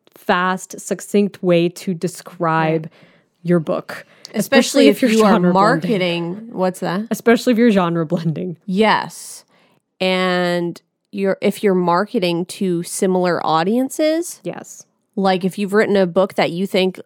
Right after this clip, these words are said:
Speaker 2: people who have read Twilight are going to love, then if they see, "Oh, okay, people who like that book will probably, it's kinda like this book meets this book.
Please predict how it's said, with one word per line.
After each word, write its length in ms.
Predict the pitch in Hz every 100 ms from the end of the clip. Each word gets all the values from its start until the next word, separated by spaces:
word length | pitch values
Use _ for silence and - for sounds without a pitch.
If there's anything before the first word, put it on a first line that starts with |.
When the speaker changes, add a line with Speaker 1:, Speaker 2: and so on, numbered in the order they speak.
| -
Speaker 2:
people 400 | - 208 - 190
who 140 | 170 185
have 200 | 175 165
read 440 | 180 180 160 160 - _ -
Twilight 720 | - 196 190 190 160 147 - -
are 100 | 180
going 340 | 180 180 170
to 160 | - 165
love, 680 | 151 160 190 170 - - _ _ _ _ _ _ _ - 180
then 440 | 202 202 190 185 -
if 160 | 190
they 180 | - 226
see, 300 | 226 - 240 -
"Oh, 380 | 330 302 165 -
okay, 320 | - 240 220
people 460 | 214 240 233 226 220
who 200 | 185 208 185
like 280 | 185 214
that 220 | 202 233 -
book 240 | 196 -
will 120 | 190
probably, 500 | 185 175 170 175 -
it's 220 | 190 185
kinda 280 | - 185 190
like 220 | 220 220
this 180 | 226 247
book 220 | - 262
meets 240 | 254 262 247
this 160 | 294
book. 220 | - 180